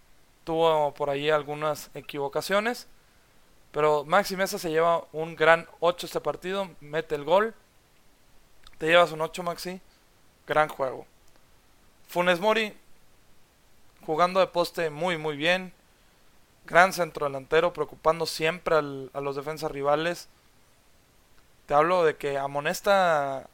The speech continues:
a, a Torres en una jugada. Cae en desesperación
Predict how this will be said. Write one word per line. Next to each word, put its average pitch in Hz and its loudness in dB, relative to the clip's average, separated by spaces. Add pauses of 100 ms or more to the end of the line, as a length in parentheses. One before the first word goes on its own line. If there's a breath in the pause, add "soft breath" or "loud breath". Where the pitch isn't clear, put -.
(120)
a, 139 -4
a 135 -6
Torres 190 0
en 147 -12
una 151 -6
jugada. 139 -4 (1500)
Cae 185 4
en 175 -6
desesperación 151 -4